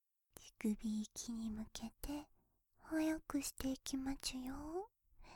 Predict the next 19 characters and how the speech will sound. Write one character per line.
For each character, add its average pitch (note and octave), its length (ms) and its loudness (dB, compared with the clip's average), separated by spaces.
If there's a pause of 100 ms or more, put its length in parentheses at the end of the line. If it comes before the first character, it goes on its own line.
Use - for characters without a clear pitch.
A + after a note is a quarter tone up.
(1400)
爪 - 220 -4 (420)
先 - 200 -8 (680)
で。 - 60 -6 (1800)
カ - 100 -10
リ - 120 -8 (100)
カ - 140 -6
リ - 80 -4 (120)
カ - 140 -6
リ - 60 -6 (160)
カ - 120 -8
リ。 - 60 -8 (640)
カ - 140 -2
リ D4+ 120 -4 (140)
カ - 140 -8
リ - 40 -14 (220)
カ D#4+ 100 -6
リ D#4+ 60 -4 (220)
カ - 120 -8
リ - 60 -10